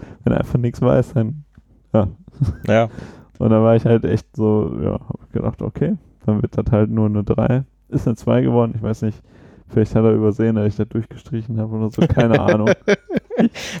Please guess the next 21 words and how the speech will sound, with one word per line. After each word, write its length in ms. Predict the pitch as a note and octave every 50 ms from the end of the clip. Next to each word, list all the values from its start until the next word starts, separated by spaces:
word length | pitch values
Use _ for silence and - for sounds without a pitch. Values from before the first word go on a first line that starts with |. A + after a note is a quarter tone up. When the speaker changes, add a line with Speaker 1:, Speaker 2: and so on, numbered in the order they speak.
| -
Speaker 2:
War 140 | - A#2 A2+
doch 300 | A2 A#2 A#2 A#2 C#3 D3
richtig. 540 | A#2+ A#2+ - - - A#2+ A#2 A2+ A#2 - - _ -
Speaker 1:
Oder 280 | - D3 C3 B2 A#2+ A2+
der 120 | A2 A2+
Schlü-, 280 | A2 - B2+ A#2+ A#2 - -
di-, 220 | G#2+ G#2 G#2+ G#2+ G#2 G#2
dieser 260 | A2 A2 G#2 G#2+ G#2
Notenschlüssel 760 | G#2 G#2+ A2 A2+ A2 B2 - - B2+ A#2 G#2 - - - -
von 260 | - - - C3 A2+ A2+
der, 280 | G#2+ G#2 G#2 G2+ G2+ - - - - - - -
äh, 260 | - G#2+ A2 A2 A2+ C#3+ C#3+ - - - _ _ -
von 80 | -
der 100 | - A2
Schule 340 | - - - A2+ A2 A2 -
ist 180 | - - - -
dann 140 | - - -
doch 120 | G#2 G2+
irgendwie 300 | - - G2 A2 G#2+ G#2+
ganz 220 | G#2+ G#2 G#2 A2 A2
nett. 280 | A2 G#2+ G#2 G#2+ -